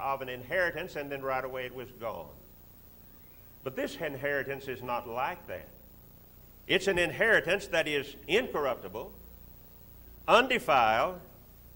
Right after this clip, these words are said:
and that fades not away, reserved in heaven for you. I don't know what your application personally the book of Revelation is. There are many.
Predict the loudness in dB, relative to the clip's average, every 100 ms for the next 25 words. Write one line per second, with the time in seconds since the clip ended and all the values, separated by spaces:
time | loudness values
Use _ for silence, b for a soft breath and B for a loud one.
0 | -20 -20 -18 4 6 8 4 4 4 6
1 | 4 0 2 6 6 4 0 0 -2 -6
2 | -8 -6 -6 -4 -2 0 0 -4 -8 -6
3 | -8 -8 -14 -14 -14 -14 -14 -18 -20 -20
4 | -20 -20 -20 -20 -20 -20 -20 -20 -20 -20
5 | -20 -20 -20 -20 -20 -20 -20 -20 -20 -20
6 | -20 -20 -20 -20 -20 -4 2 4 6 6
7 | 6 4 6 6 8 6 4 -4 -2 -2
8 | -2 -6 -2 4 4 4 -2 -4 -4 -4
9 | -6 -6 -2 -2 0 -2 -2 -6 -4 -4
10 | -6 -10 -18 -20 -20 -20 -20 -20 -20 -20
11 | -20 -20 -20 -20 -20 -16 -2 2 2 2
12 | 0 -2 -4